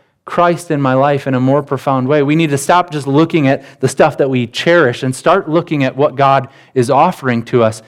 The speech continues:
And we put off this old way of life by putting on these new things. That's the process. And then we are in knowledge. We are being renewed in the image of the Creator. We are being made more and more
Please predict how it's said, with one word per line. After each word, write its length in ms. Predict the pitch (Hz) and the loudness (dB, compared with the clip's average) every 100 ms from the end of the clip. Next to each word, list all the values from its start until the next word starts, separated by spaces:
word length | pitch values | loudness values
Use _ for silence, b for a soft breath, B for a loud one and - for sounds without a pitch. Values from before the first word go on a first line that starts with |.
| b b | b b
And 80 | 131 | 0
we 100 | 131 | 0
put 240 | 131 175 | 2 4
off 300 | 170 185 185 | 6 4 2
this 180 | 160 - | -2 0
old 220 | 151 185 | 0 2
way 140 | 151 123 | 2 0
of 120 | 113 | 0
life 360 | 113 117 113 b b _ | 0 0 -4 b b _
by 100 | 123 | -6
putting 340 | - 139 139 | -2 0 2
on 220 | 131 127 123 | 2 2 0
these 240 | 113 113 | -2 -2
new 160 | 123 120 | -2 -2
things. 340 | - 110 107 | -4 -4 -2
That's 240 | 135 143 - | -2 -2 -6
the 140 | 117 | -6
process. 840 | - - 135 - - 101 - - _ b b b - | -4 -4 -4 -4 -12 -12 -16 -20 _ b b b -4
And 180 | 120 | 0
then 280 | 131 151 143 | 2 2 2
we 180 | 135 135 | 2 2
are 300 | 123 120 117 | 4 2 0
in 440 | 127 139 156 151 | -2 0 0 -2
knowledge. 540 | 143 135 127 110 104 110 | -2 0 2 2 0 -4
We 140 | 120 | -2
are 60 | 113 | -2
being 280 | 123 117 107 | 0 0 0
renewed 640 | 107 113 139 127 104 98 b b - | 2 4 4 2 0 -4 b b -4
in 100 | 117 | 0
the 120 | 113 | 2
image 460 | 131 127 120 110 - b b | 4 2 0 -6 -16 b b
of 120 | 117 | -4
the 100 | 113 | -4
Creator. 460 | 104 - 123 113 107 | -4 0 2 2 2
We 180 | 117 131 | 2 2
are 80 | 117 | 0
being 400 | 123 113 107 117 | 0 0 2 2
made 480 | 127 127 113 113 | 2 2 0 -2
more 380 | 113 127 135 139 | -2 0 2 2
and 240 | 135 120 120 | 0 -2 0
more 400 | 120 117 117 | 2 2 0